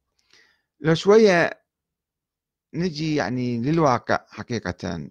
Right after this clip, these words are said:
ونهتم بما يجري على الأرض، وندرس هاي الأنظمة الموجودة حاليًا ونحاول نطورها، هذا أفضل من أن نصرف وقتنا وقت الناس يستمعون محاضرات وجدل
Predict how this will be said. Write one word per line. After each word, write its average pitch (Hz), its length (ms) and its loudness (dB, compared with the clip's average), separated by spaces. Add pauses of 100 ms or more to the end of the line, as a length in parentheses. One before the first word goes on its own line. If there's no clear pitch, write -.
(120)
ونهتم 127 480 -4
بما 110 760 -6
يجري 135 240 -4
على 101 240 -4
الأرض، 101 380 -6 (840)
وندرس 127 1000 2
هاي 127 120 0
الأنظمة 117 440 -2
الموجودة 101 500 -2
حاليًا 95 640 -4 (160)
ونحاول 117 380 -4
نطورها، 101 720 -4 (320)
هذا 160 220 -2
أفضل 139 360 -6 (380)
من 143 100 0
أن 143 100 0
نصرف 143 340 -4
وقتنا 117 420 -4
وقت 107 240 -6
الناس 107 580 -2
يستمعون 110 580 -8 (120)
محاضرات 107 600 -2
وجدل 113 480 2